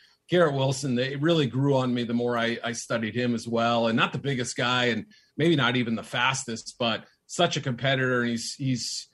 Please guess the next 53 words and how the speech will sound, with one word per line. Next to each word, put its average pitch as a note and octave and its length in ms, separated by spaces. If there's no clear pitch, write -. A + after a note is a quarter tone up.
I, - 220
I F3 220
think F3+ 300
we'll D#3 220
end D3 180
up C#3 180
a C#3 40
number B2+ 340
one B2 240
at A#2 120
some C3 300
point, C3 340
probably B2 400
not A#2 320
this A2+ 220
season A#2 400
as A2 140
they A2+ 140
do A2+ 160
more A2 260
of G2+ 100
a A2 60
committee A2 360
approach, G#2 560
but G#2 260
this A3 160
is B3+ 80
the A#3 100
setup, - 500
and D3+ 260
it, E3+ 280
it E3+ 220
theoretically E3+ 640
should C3+ 260
give C#3+ 160
him C#3+ 180
tons E3+ 360
of C3+ 60
options, C#3 460
just - 240
like C#3+ 160
Zach D3+ 280
Wilson C3 280
had B2 220
at A#2 100
B C3+ 120
Y A#2 220
U, C3 260
where G2+ 160
he B2 100
could A#2+ 180
throw B2 220
to G#2 220